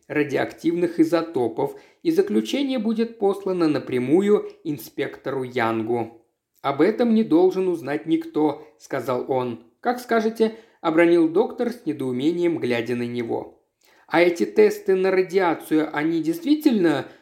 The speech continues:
могут дать результаты?" Доктор Хендерсон слегка улыбнулся. "Если следы радиации там есть, мы найдем их".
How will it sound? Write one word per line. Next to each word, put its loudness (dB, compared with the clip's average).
могут 2
дать -2
результаты?" -2
Доктор 0
Хендерсон 0
слегка -4
улыбнулся. -4
"Если 4
следы 2
радиации -2
там -6
есть, 2
мы -12
найдем 0
их". -10